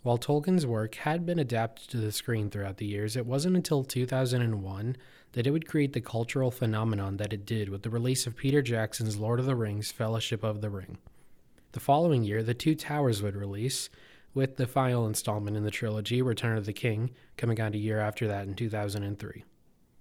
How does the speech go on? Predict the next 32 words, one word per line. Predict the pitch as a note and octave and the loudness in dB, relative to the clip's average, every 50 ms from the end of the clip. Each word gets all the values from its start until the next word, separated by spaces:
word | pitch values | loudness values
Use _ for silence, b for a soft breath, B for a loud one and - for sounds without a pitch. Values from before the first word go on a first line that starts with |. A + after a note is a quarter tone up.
| - - - - | -20 -18 -2 -2
The | B2+ A#2+ | -2 0
colossal | - - B2 B2+ D3 D3 - G3+ F#3 | 0 0 0 0 0 0 0 0 0
success | F#3 - C#3+ - - - A#2+ A2 G#2 - A2+ | 0 -2 -2 -2 -2 0 0 0 0 0 -2
of | G#2 G2 | 0 0
these | A2+ A2 A2+ | 0 2 2
movies | A#2+ A2+ G#2+ G2 F#2 G2 F#2+ - | 2 2 2 2 0 -2 -2 -4
basically | - - A#2 B2 A#2+ - E3+ D#3+ - D#3 C#3 | -2 0 2 2 2 2 0 2 2 2 2
gave | A#2 A#2 A2+ G#2+ G#2 | 4 2 0 0 0
the | A2 G#2+ | -4 -4
green | G2 A2 G#2+ G#2+ G#2 | -2 -2 -2 -2 -2
light | G2+ G2 G2 | -2 -4 -4
to | - A#2+ | -4 -6
continue | - - A2+ A2+ - - B2 A#2 A#2 | -2 -2 -2 0 0 2 2 4 4
with | A2 G#2 - | 2 0 0
this | - G#2 - - - | -2 -4 -4 -4 -4
world, | G2+ G2 F#2 F2+ F2 F#2 - - b b b b b b b b b | -4 -6 -6 -6 -8 -12 -14 -16 b b b b b b b b b
with | - A#2+ A2+ - - | -2 -2 -2 -2 0
various | B2+ B2+ C3 C#3+ D3+ D3 - - | 2 4 4 6 4 4 2 2
video | A2+ A2+ A2+ B2+ B2+ B2+ | 0 2 4 4 4 4
games | B2+ C3 C3 C3 C3+ C3+ C3 A#2+ - | 4 4 4 6 4 4 2 2 0
and | A#2+ A#2 B2+ D3+ | 0 0 2 2
a | D#3+ | 4
new | D#3 D3+ D3 | 4 2 2
trilogy | - - - B2 A#2 B2+ A#2+ G2 G2 G2+ G2 | 0 0 -2 0 2 2 2 2 0 -4 -4
adapting | F#2 F#2 - G2+ G#2+ A#2 - - B2+ A#2+ | -4 -4 -4 -2 -2 -2 0 0 0 2
the | A#2 A2+ A2 | 2 0 0
Hobbit | - - G#2+ G#2+ A2+ A#2+ C3+ C#3 C3+ | -2 -2 -2 -2 0 0 -2 -2 -2
novel | A#2+ G#2+ G#2 G2 G2 G#2 A2+ A#2 | -2 -2 -2 -2 -2 -2 -2 -4
from | - - B2+ B2+ B2+ | -2 -2 0 0 0
Peter | B2+ - C3+ A#2+ A#2+ | 0 0 0 0 0
Jackson | A2 A#2+ A2+ A#2 A#2 - - A#2+ | 0 0 0 0 0 0 -2 -2
himself, | G#2+ G2+ G2 - - C3+ A#2+ G2+ A2 A2+ - - | 0 0 -2 -2 0 0 0 0 -2 -4 -6 -10